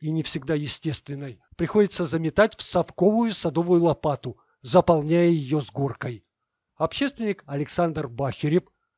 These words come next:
в ходе доброго десанта побывал в Сосновском, пообщался с местными жителями и отправил документы в прокуратуру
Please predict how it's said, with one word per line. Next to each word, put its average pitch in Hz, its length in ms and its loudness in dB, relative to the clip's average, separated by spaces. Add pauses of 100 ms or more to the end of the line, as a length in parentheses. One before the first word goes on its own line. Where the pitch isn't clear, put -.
(160)
в - 60 -20
ходе 226 300 4
доброго 180 480 2
десанта 202 520 0
побывал 160 440 -2
в - 60 -10
Сосновском, - 760 -6 (540)
пообщался 170 540 2
с - 100 -6
местными 147 380 -4
жителями 202 560 -4
и 170 40 -2
отправил 147 440 -4
документы 156 600 -6
в - 80 -14
прокуратуру 165 840 -2